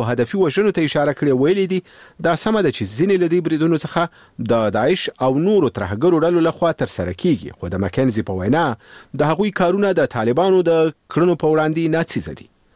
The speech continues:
د امریکایي جنرال ټینګار کړی چې دا بریدونه د طالبانو کار دی،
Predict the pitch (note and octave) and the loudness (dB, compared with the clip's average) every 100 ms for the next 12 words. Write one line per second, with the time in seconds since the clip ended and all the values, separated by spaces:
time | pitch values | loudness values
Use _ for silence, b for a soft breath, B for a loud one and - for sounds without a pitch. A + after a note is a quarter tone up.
0 | b _ - D#3+ D3 C3+ D3+ C#3+ C3+ C#3+ | b _ 2 2 2 0 0 0 0 0
1 | B2 A#2 B2 C3+ - C3+ - - - - | 0 0 0 -2 0 -2 2 -2 -2 -14
2 | _ G2+ A2+ G#2 G2 A#2 G2+ F2 F2 E2+ | _ -2 -2 0 0 0 0 -2 -6 -6
3 | F#2 D3 E3+ - E3 D#3+ | -2 0 0 0 -2 0